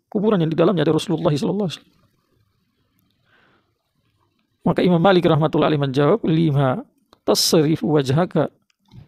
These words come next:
minhu." Kenapa kau palingkan mukamu, wajahmu dari Rasulullah, ini kuburannya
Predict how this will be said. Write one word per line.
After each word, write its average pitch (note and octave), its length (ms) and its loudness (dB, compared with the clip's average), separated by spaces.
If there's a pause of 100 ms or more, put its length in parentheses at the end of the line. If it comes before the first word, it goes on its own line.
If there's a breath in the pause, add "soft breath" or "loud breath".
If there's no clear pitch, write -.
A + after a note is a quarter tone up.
(640)
minhu." F3 480 0 (240 soft breath)
Kenapa F3 320 0
kau F3 80 0
palingkan G#3 480 0
mukamu, G#3+ 480 0
wajahmu F#3+ 320 0
dari F#3 320 -2 (720)
Rasulullah, G3 560 0
ini F3 80 -4
kuburannya F#3+ 480 0